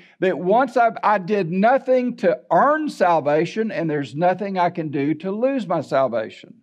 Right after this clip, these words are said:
But my fellowship with my Father, you can say, you know, I've had people say to me, and, and this was a,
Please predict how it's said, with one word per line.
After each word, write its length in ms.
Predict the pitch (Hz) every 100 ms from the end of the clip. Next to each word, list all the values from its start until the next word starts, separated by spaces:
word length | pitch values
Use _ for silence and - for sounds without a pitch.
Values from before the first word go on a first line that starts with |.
| _ _ _ _ _ _ _
But 220 | 202 190
my 220 | 214 202 185 - -
fellowship 680 | 302 294 277 - 220 220
with 140 | 208 202
my 180 | 202 190
Father, 720 | 214 254 294 262 151 - - _ _ _ _ _ _
you 220 | 185 240
can 180 | 247 214
say, 500 | 180 214 196 180 180 - _ _
you 120 | - 247
know, 100 | 208
I've 220 | 220 262
had 200 | 277 226
people 280 | 233 208 202
say 260 | 220 214
to 80 | 214
me, 320 | 208 214 202
and, 220 | 190 190
and 200 | 156 196
this 220 | 233 330 294
was 220 | 302 262
a, 260 | 240 196